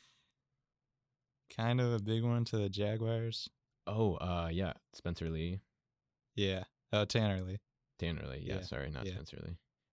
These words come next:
Speaker 2: That's a
Speaker 1: S-
Speaker 2: wrestler.
Speaker 1: <laughs>
Speaker 2: Um,
Speaker 1: Two more.
Speaker 2: Oh, man. Can you give me positions?
Speaker 1: Yeah, fullback.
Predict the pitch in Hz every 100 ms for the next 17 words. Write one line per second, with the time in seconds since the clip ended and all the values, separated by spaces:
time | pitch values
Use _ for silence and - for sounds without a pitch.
0 | _ - - - - _ _ _ _ -
1 | 53 - - 98 - _ _ _ _ _
2 | _ - 110 76 90 92 90 90 87 85
3 | 117 107 98 92 _ _ _ _ _ -
4 | _ _ _ _ _ _ _ _ _ _
5 | _ _ _ _ _ _ _ _ _ _
6 | _ - - - - _ - - _ _
7 | _ - 87 87 90 85 80 82 85 90
8 | 92 95 - _ _ 101 95 92 - 107
9 | 107 117